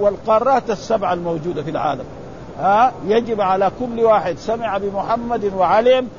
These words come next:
وخصوصًا الآن ما واحد يقدر يقول ما سمع عن الإسلام. في إذاعات، في تلفزيون، آه، في كتب، في أشياء، فلا،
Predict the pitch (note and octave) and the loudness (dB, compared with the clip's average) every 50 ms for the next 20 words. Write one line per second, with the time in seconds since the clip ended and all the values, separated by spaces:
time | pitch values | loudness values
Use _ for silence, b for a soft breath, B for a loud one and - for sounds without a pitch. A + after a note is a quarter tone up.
0 | - - - F3 F3 E3 F#3 F#3 - C#4 A3+ A#3+ A#3+ A3 G#3+ G#3+ G#3 A3+ A#3+ A#3 | -18 -16 -8 -6 -6 -6 -6 -10 -12 -6 -4 -4 -4 -4 -6 -6 -2 -2 -2 0
1 | A3 A#3+ C4 C4 B3 B3 B3 A#3+ A#3 A3+ G#3 G3+ F#3 F#3 A3 G#3 F#3+ A3 A3+ G#3+ | 2 2 2 2 4 2 0 0 0 -4 -6 -4 -2 0 0 0 0 -4 -2 0
2 | A3+ A3+ G#3+ A3 - - A3 G3 F#3+ G3 F#3+ F#3+ F#3 F3+ D#3 - F3 F3+ E3 C#3+ | 2 0 2 0 -2 -2 0 2 2 0 0 -2 -6 -8 -8 -4 0 0 0 0
3 | - - - - - - - - - - - - - - - - - - F#3+ G#3 | -2 -8 -14 -14 -14 -14 -16 -16 -16 -16 -16 -16 -16 -16 -16 -14 -10 -10 -8 -6
4 | F#3+ G3+ F#3+ E3+ G3+ G3 F#3+ G3+ G3+ G#3+ A3 G#3+ G#3+ G#3 G3 - - - - - | -6 -6 -2 2 4 4 6 6 6 6 6 6 4 4 2 0 -4 -12 -18 -20
5 | - - - - - - - F3+ F#3+ F#3 - G3 G3 F#3 D#3+ D#3 F#3 F3+ C#3+ C#3+ | -20 -20 -20 -18 -18 -12 -8 -6 -6 -4 -2 -4 -4 -4 -4 -6 -8 -8 -4 -2
6 | F#3 G#3 A#3 A#3+ A#3+ A#3+ A3+ A3 G#3+ F#3 C#3+ - - - - - E3+ F#3+ G#3+ A3+ | 0 2 4 4 6 6 4 4 2 0 -4 -10 -16 -16 -10 -6 -2 0 2 4
7 | A#3 A#3 - - B3+ B3+ B3 B3 A3 A3 G#3+ - - A#3+ A#3 G3 G#3+ A3 A3+ A3 | 4 4 2 -2 -4 -2 0 2 2 2 0 0 -2 -2 -2 0 2 2 2 2
8 | G#3+ G3+ F#3+ B B B - - - B3 B3+ B3 A#3 A3 - - A3+ A#3 A#3 G#3 | 2 0 -4 B B B -16 -14 -10 -2 2 2 2 2 2 2 2 2 2 2
9 | - G#3+ G#3+ G#3+ G3+ F#3+ F3 | 2 2 2 4 4 4 2